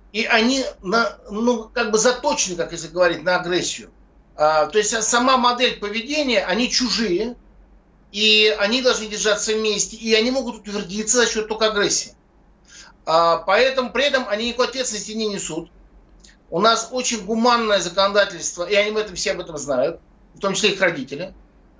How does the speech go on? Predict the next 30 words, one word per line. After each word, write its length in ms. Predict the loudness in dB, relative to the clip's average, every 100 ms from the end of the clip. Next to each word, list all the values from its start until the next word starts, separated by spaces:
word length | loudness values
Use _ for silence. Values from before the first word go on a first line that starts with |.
| -6
А, 380 | 2 2 2 0
поэтому 600 | 0 2 2 0 -6 -6
мы 340 | -2 0 0
всё-таки 520 | -2 -4 -4 -2 2 2 0 -8 -20 -20 -12
настояли 800 | -10 -2 2 4 4 4 2 -2
на 400 | -4 -4 -2 -4
том, 220 | -2 -4
чтобы 240 | -2 -6 -6
рассмотрели 920 | -2 0 0 0 0 2 2 0 -6 -12
эту 220 | -10 -10
ситуацию 460 | 0 2 2 0
не 60 | -4
просто 240 | 0 0 -2
с 40 |
ху-, 200 | -10 -10
позиции 400 | -4 -2 -2 -6
хулиганства, 920 | 2 4 4 4 2 -2 -4 -4 -4 -12 -20 -20 _ -2
но 340 | 2 4 4
какую-то 340 | 0 -8 -8 -4
правовую 420 | 0 2 2 2
модель, 340 | 2 2 0
чтобы 320 | -4 -8 -10
бы-, 280 | -4 0 0 2
бы-, 180 | 0
была 220 | 4 4 4
какая-то 260 | 0 0
реакция 720 | 2 2 0 2 2 2 -2 -12 -10
в 60 | -4
отношении 420 | 0 0 0 0
родителей. 640 | 2 0 -2 -10 -14 -18